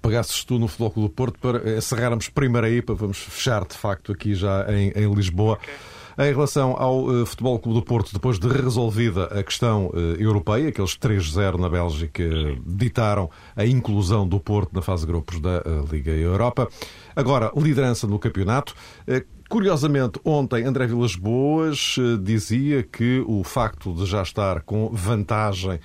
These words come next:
Speaker 1: sobre os, eh, principais, eh, concorrentes, logo à segunda jornada, e no caso do, do Benfica, seis pontos, no caso do Sporting, três pontos, Ahm,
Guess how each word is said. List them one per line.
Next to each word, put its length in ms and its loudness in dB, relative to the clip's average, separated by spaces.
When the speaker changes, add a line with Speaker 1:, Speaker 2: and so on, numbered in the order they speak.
Speaker 1:
sobre 800 0
os, 520 -4
eh, 560 0
principais, 600 0
eh, 240 0
concorrentes, 840 0
logo 320 2
à 80 0
segunda 320 0
jornada, 580 0
e 200 4
no 120 2
caso 420 -2
do, 300 -2
do 100 -4
Benfica, 680 -2
seis 320 -4
pontos, 540 -2
no 100 -2
caso 200 -4
do 20 -10
Sporting, 420 -2
três 300 0
pontos, 400 -6
Ahm, 920 0